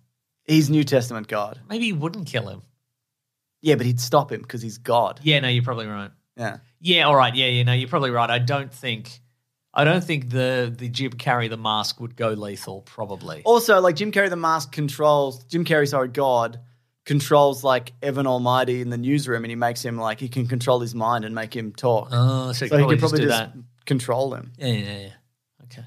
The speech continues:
Speaker 1: But, but if it was Evan Almighty versus The Mask,
Speaker 2: Mm.
Speaker 1: that's a different story.
Speaker 2: Evan Almighty versus,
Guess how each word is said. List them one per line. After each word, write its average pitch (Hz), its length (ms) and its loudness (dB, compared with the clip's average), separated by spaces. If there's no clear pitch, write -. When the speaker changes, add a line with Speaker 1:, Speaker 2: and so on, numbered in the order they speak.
Speaker 1:
But, 120 240 -4
but 135 100 0
if 123 140 -4
it 120 60 -8
was 120 160 -8
Evan 160 280 4
Almighty 113 460 0
versus 110 400 -6
The 117 100 -6
Mask, 107 420 -6
Speaker 2:
Mm. 110 600 -20
Speaker 1:
that's 110 160 -8
a - 40 -10
different 107 380 -10
story. 110 280 -4
Speaker 2:
Evan 113 160 0
Almighty 117 380 -2
versus, 110 520 -10